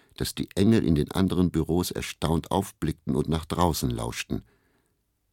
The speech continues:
„Donnerwetter“, sagte Blasius nach einer Weile,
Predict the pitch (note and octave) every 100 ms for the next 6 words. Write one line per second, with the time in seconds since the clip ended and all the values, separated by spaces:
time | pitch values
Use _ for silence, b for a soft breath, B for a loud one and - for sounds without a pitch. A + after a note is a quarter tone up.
0 | _ _ - D#2+ C2+ B1 - - - -
1 | - A#1 - - - - B1 B1 B1 A#1
2 | A#1+ - G#1+ G1+ B1 A#1 A#1 A#1+ A#1 B1+